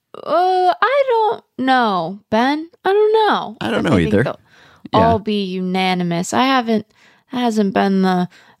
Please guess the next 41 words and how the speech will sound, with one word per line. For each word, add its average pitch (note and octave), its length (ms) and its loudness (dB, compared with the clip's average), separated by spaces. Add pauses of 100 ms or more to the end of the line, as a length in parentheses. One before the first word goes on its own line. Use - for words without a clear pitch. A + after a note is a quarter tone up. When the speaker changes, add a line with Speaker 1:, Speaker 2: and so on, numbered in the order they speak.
Speaker 1:
the - 200 -4
axis F#3+ 880 -4
on F#3 220 -8
which F3+ 220 -8
I F3 80 -6
am E3+ 200 -8
gauging F#3 720 -4 (120)
these C3 280 0
Speaker 2:
Mm-hmm. C#3 100 0
Speaker 1:
things. C#3 600 -6 (320)
Speaker 2:
The A#2+ 80 0
ones B2 360 -2
that, A#2 320 0
that G#2 160 -2
we've G#2+ 200 -2
learned G#2 300 2
so A#2 160 2
far E2+ 300 2 (140)
were F#2 260 0
Speaker 1:
Mm-hmm. F2 100 0
Speaker 2:
unanimous, D#2+ 640 0 (160)
Speaker 1:
Yeah. B2+ 80 4
Speaker 2:
unsurprisingly. A#2+ 1040 0
Corbin F3+ 280 0
Speaker 1:
Unsurprising. - 120 -6
Speaker 2:
Carroll, F#2+ 400 2 (100)
Gunnar E2 220 2
Henderson G#2 560 2
won G2 240 2
their F#2+ 200 2
Speaker 1:
Yeah. G#2+ 160 0
Speaker 2:
respective G#2 580 0
Rookie F#2+ 260 0
of F2 80 0
the - 120 -6
Year C#3+ 300 2
races. B2 440 0 (360)
Those G#3 380 0
were G#2+ 440 2 (340)
not C#3+ 260 2
only G#2+ 480 -2